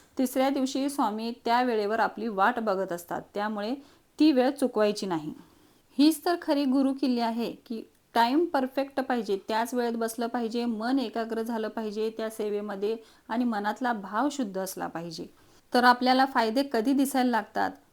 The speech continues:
खूप लोकांना विचारलं तर ते सांगतात की मन हलकं वाटतं, जेव्हा आम्ही तारक मंत्र म्हणतो तेव्हा मन खूप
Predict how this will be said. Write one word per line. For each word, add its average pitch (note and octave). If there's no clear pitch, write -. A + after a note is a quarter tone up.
खूप F4
लोकांना D4+
विचारलं C4+
तर A3+
ते A#3+
सांगतात A#3
की B3+
मन A#3+
हलकं G#3+
वाटतं, F#3
जेव्हा F#3+
आम्ही G3+
तारक G3+
मंत्र G3+
म्हणतो G3
तेव्हा A3
मन A3
खूप C4+